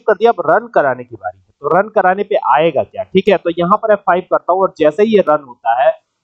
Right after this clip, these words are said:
तो for only नाइंटी नाइन रुपीज ये लिख करके आ रहा है, ठीक है, देख रहे हैं। तो ये जो price है, आपको F string मैंने पढ़ाया था, तो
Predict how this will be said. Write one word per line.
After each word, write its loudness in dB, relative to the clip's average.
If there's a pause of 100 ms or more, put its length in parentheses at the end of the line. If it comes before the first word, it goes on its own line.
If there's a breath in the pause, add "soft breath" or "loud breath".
(140)
तो 2 (120)
for 4 (180)
only 0
नाइंटी -4
नाइन -2
रुपीज -8
ये 6
लिख 0
करके -2
आ -2
रहा -6
है, -12 (120)
ठीक -2
है, 0
देख 0
रहे 0
हैं। -14 (160)
तो -6
ये 4
जो 0
price -2
है, 4
आपको 0
F 2
string -2
मैंने 0
पढ़ाया 2
था, -2
तो -6